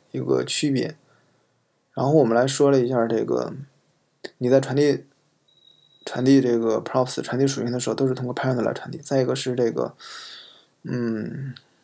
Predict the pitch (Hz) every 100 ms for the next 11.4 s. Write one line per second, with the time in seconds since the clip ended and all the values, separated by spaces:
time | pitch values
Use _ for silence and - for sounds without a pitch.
0 | _ _ - - - _ _ - - 160
1 | 160 135 117 123 113 139 131 123 127 123
2 | 120 113 113 113 113 113 113 120 120 120
3 | - - - - - _ _ - - 131
4 | 131 131 135 135 143 135 123 123 117 -
5 | _ _ - 101 110 123 131 117 113 110
6 | - 123 120 120 110 110 110 - 120 123
7 | 127 - _ _ _ - - - _ _
8 | _ _ _ _ _ _ - - - -
9 | - - 127 135 113 120 120 120 110 104
10 | 101 110 104 117 113 - 117 107 107 113
11 | - 131 113 123